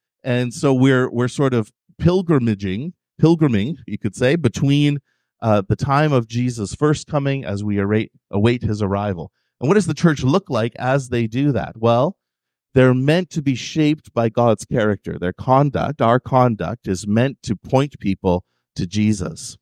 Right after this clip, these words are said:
And one of the things Peter now does in this section is he, he refers to very specific scenarios and talks about how our conduct is meant to point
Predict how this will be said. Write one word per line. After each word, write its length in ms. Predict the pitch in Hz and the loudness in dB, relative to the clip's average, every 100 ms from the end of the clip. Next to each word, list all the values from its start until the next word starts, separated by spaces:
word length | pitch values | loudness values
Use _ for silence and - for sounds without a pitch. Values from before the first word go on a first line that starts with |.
| _ _ _ _ _ | _ _ _ _ _
And 160 | 110 117 | -2 4
one 140 | 160 | 4
of 60 | 160 | 6
the 100 | 151 | 4
things 300 | 165 135 - | 4 0 0
Peter 340 | - 196 185 | 2 4 4
now 240 | 160 131 117 | 4 2 2
does 260 | 120 120 | 2 0
in 100 | 123 | 0
this 180 | 113 104 | -4 -2
section 420 | - 135 - 101 | -2 -2 -2 -4
is 140 | 101 98 | -4 -6
he, 260 | 101 98 - | -10 -12 -10
he 140 | 120 117 | -2 0
refers 400 | 117 - 127 - | 0 2 0 0
to 100 | 98 | -2
very 320 | 113 156 196 | 2 4 2
specific 680 | - 139 - 160 - 139 - _ _ _ _ | 0 -4 -2 -4 0 -2 -4 _ _ _ _
scenarios 1080 | - 127 123 135 160 156 98 80 95 147 - - _ _ | -4 0 2 2 4 4 4 2 0 -4 -8 -18 _ _
and 220 | - 113 | -4 -4
talks 420 | 113 139 151 - 156 | -2 0 0 -2 -4
about 400 | 123 113 104 - | -2 0 -2 -4
how 240 | 120 120 | 2 4
our 160 | 107 101 | 4 2
conduct 800 | - 123 139 120 80 90 - - _ _ - | -4 -2 -2 -2 -6 -8 -14 -20 _ _ -6
is 160 | 98 | -4
meant 220 | 104 107 - | -2 -2 -2
to 100 | 92 | -8
point 400 | - 98 82 | -4 -6 -6